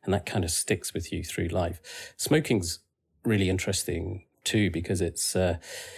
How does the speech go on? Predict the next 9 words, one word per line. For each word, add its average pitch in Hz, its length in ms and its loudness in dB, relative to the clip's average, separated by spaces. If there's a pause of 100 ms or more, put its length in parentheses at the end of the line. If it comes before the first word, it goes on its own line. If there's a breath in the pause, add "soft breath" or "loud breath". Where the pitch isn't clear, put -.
(120 loud breath)
a 104 100 4
lot 113 320 8
of 107 200 2
the 90 360 0 (540)
investments 90 760 0
that - 140 -4
we've 85 180 -4
made 87 460 -4 (200)
in 87 380 -2